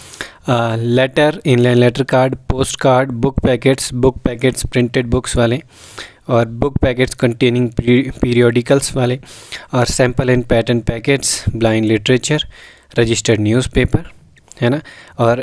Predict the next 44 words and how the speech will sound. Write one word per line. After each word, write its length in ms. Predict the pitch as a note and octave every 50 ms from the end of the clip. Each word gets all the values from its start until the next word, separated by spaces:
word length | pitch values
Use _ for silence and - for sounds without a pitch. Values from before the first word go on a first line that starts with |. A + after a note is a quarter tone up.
| - -
at 180 | C#3 B2+ A#2+ A#2
the 120 | A#2 - B2+ B2
end 200 | A#2+ C#3+ F#3+ G#3+ - - _ _ _ _ _ _ _ -
पार्सल 340 | B2 B2 A2+ - - A#2
सर्विस। 380 | G#2 - - G#2+ G2+ A#2+ - - - - - - - -
ये 120 | B2+ C3+
सभी 260 | C3 - D3 C3 C#3 C3+
ट्रेडिशनल 500 | - B2+ A2+ A2 A#2 A2+ - D3 D3 C#3+
प्रोडक्ट्स 520 | C#3 - B2+ A#2+ B2 C3+ C3+ - - -
हैं, 100 | D3+ D#3+ - - - - - - - - - - - - - -
जिनमें 280 | B2 C3+ C#3 D#3+ E3 D#3+
से 140 | D#3 E3+
कि 180 | D#3 E3 F3+ F3+
first 480 | E3+ - - - D3+ D#3 D#3+ - - -
nine 320 | C#3+ C3+ B2+ B2 B2 B2+ -
comes 240 | B2+ B2 B2+ - -
under 240 | - C3 A#2+ B2 B2
the 140 | B2 B2 A#2
letter 280 | A#2 A2+ G#2+ - C#3 C3+
category। 440 | - C#3 A#2+ C3 A2+ B2+ C3 D#3 - - - - - - - - _
जो 100 | B2+ A#2+ A2+
पहले 320 | - C3+ C3 C3+ D3 D3
नौ 220 | C3 B2 B2+ C#3 D3
है 140 | C3+ C3+ C#3
वो 160 | B2+ B2 A#2+
लेटर 280 | A#2 A#2+ A#2 - C3 B2+
कैटेगरी 420 | - C#3 A#2+ - C3+ B2+ C3+ C#3 C#3
के 100 | - C#3+
अंदर 240 | B2+ B2+ B2+ C3 B2+
आते 280 | A#2+ A#2+ A#2 - C3+
हैं, 140 | C#3 E3 F3
और 240 | C#3+ B2+ B2 A2+ A2 - - - - - - - _
जो 80 | C3+ B2
टेंथ 280 | A#2+ - C3 C#3 D#3+ C#3+ D#3
है 80 | D#3
वो 140 | D3 C#3+ D3+ - - -
पार्सल 340 | A#2 A2+ A2+ - - C3+
कैटेगरी 440 | B2 - A2+ G#2 A2 G#2 G#2 G2+ G#2+
के 120 | G#2 A#2+ A2
अंतर्गत 640 | G#2+ G#2 G2+ - A#2 A2 G#2 G#2 B2+ C3+ - -
आता 260 | A#2+ A2 G#2 - - G#2+
है, 200 | G2+ - - -
ठीक 200 | - D#3+ E3 E3+
है। 80 | A2+